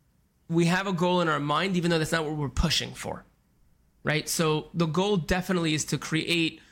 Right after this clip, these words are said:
a relationship that they're willing to either get on a Zoom call or a phone call. You're not gonna necessarily, most people, I should say, are not going to sell directly in a direct message. It's very, very rare that someone can pull that off, depending on what it is that they're selling.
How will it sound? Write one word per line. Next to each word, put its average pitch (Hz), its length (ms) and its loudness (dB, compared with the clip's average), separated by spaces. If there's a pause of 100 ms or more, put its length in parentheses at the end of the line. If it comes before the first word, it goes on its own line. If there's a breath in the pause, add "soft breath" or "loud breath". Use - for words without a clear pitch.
(300 loud breath)
a 170 60 2
relationship 185 760 0
that 165 140 -4
they're 175 180 0
willing 170 280 2
to - 180 -2
either 160 360 0
get 151 180 -2
on 143 120 -2
a 139 60 -4
Zoom 185 260 0
call 175 400 0
or 147 120 0
a 147 60 0
phone 190 380 0
call. 185 240 2
You're 165 100 2
not 208 180 -2
gonna 185 300 -2
necessarily, 156 1040 -2 (300 soft breath)
most 190 300 2
people, 131 260 0
I 120 120 0
should 127 200 -2
say, 139 180 2
are 147 120 0
not 160 200 0
going 156 200 -2
to 147 80 -2
sell 139 400 0
directly 139 400 -2
in 135 40 0
a 135 60 -2
direct - 260 -4
message. - 460 -8 (500 soft breath)
It's 131 140 -2
very, 160 400 2
very 143 340 0
rare 135 440 0
that 127 180 -6
someone 135 240 0
can 139 320 -2
pull 131 160 -4
that 123 180 -2
off, - 200 -6
depending 156 400 0
on 143 160 0
what 143 140 0
it 135 60 -6
is 135 100 -8
that - 100 -12
they're - 100 -6
selling. - 380 -8